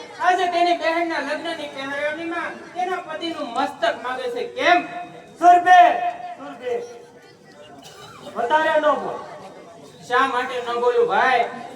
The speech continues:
Speaker 1: તમારા સ્વાર્થના ઘમંડના અભિમાનમાં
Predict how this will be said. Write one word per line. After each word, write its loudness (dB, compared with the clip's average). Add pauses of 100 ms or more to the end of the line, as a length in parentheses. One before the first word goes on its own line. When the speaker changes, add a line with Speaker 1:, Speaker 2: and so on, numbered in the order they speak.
Speaker 1:
તમારા -2
સ્વાર્થના -8
ઘમંડના -6
અભિમાનમાં -4